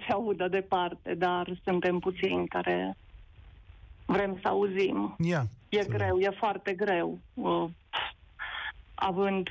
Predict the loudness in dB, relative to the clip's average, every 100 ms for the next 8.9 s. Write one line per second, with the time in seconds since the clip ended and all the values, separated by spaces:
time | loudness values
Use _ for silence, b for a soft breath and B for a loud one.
0 | -4 -2 -2 0 -2 0 0 0 -2 0
1 | 0 2 2 2 0 -2 -6 _ _ -20
2 | _ _ 0 2 2 2 2 -2 -2 0
3 | 0 0 0 0 2 0 2 0 0 0
4 | 0 0 -2 -4 -2 0 0 -2 0 0
5 | 0 -4 -4 -2 -2 -4 -8 -2 0 2
6 | -2 -4 -4 -4 -6 -20 -20 -4 -2 2
7 | 0 0 -8 -4 -2 -2 -2 -2 -4 -4
8 | -4 0 2 0 -2 -2 0 0